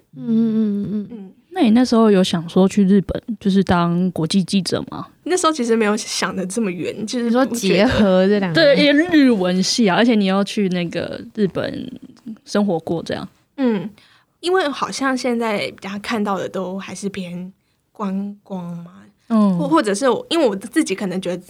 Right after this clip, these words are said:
Speaker 2: 我也没有那个能力去做，
Speaker 1: 嗯。
Speaker 2: 就是更，可以更深入的一些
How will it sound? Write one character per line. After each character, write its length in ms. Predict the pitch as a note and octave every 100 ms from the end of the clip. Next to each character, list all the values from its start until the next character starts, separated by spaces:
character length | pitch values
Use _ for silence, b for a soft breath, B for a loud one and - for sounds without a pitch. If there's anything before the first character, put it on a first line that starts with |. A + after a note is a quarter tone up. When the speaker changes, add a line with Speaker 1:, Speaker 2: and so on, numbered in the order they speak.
| _
Speaker 2:
我 160 | G3
也 100 | G3
没 120 | F#3
有 120 | F3+ F#3+
那 120 | G3
个 80 | F#3
能 240 | - -
力 180 | F#3+ -
去 240 | - A3 E3
做， 280 | - E3+ D3
Speaker 1:
嗯。 80 | B3+
Speaker 2:
就 60 |
是 240 | A#3+ G#3 G3+
更， 340 | - G#3+ F#3 G#3 - _ _ _
可 100 | -
以 120 | A3+ F#3+
更 240 | C4+ G#3
深 180 | A3+ A#3
入 160 | G3+
的 160 | F3+ -
一 100 | -
些 220 | F#3+ F3+